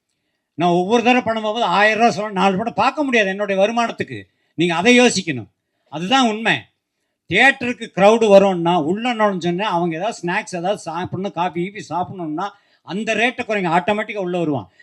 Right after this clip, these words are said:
அந்த நூ-, கொடுக்குற நூத்தம்பது ரூபாய்க்கு எந்த படமும் குறைய இருக்காது. அதெல்லாம் சும்மா. ஏன் வர்றதில்லைங்கிறது தான் ரீசன் சொல்றேன்.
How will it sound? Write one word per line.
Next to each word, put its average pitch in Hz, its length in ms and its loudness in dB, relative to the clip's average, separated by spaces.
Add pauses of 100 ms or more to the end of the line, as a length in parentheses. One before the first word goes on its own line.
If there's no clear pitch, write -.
(140)
அந்த 151 200 0
நூ-, 214 280 2 (200)
கொடுக்குற 240 400 2
நூத்தம்பது 208 600 0
ரூபாய்க்கு 208 640 4 (240)
எந்த 202 340 0
படமும் 214 300 -4
குறைய 185 320 8
இருக்காது. 170 380 0 (640)
அதெல்லாம் 165 300 -4
சும்மா. 185 460 -4 (260)
ஏன் 196 340 -2
வர்றதில்லைங்கிறது 220 600 -2
தான் 214 180 -2
ரீசன் 196 300 -2
சொல்றேன். 131 380 -4